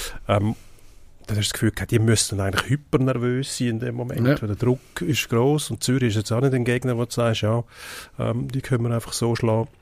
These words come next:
Speaker 1: Haben aber die Aufgabe souverän erledigt. Aber jetzt treffen sie auf Claude und Claude hat wirklich, wie du sagst, wenn nichts zu verlieren, die haben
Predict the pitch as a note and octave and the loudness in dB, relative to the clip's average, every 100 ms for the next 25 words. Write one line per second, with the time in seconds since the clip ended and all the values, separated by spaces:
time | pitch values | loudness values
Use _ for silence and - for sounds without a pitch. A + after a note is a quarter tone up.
0 | - - - _ - - A#2+ G#2 G2+ B2 | -20 -20 -20 _ -14 -4 2 2 2 2
1 | C3 B2+ A2+ - A2+ G2+ F#2+ F#2+ F#2 A#2 | 2 4 2 2 2 2 2 0 0 2
2 | D3 A#2 - - - - - - - - | 2 0 -6 -10 -12 -14 -20 -20 -20 -20
3 | - - - A2 B2 C#3 - - - - | -20 -6 -2 2 4 4 2 -4 -12 0
4 | B2+ A#2 A2 - - B2 C#3+ D3 G#2+ B2 | 2 4 0 -4 -2 4 4 2 -2 -2
5 | C#3 G#2+ G#2 B2 - A2+ A2+ A2 A#2+ A#2 | 0 0 -2 -4 -4 -2 -2 -2 -2 -2
6 | A#2 G#2+ A2 A#2 - G#2+ G#2+ C3 A#2+ G#2+ | 0 0 0 -2 -4 -4 0 0 0 -2
7 | G#2 | -2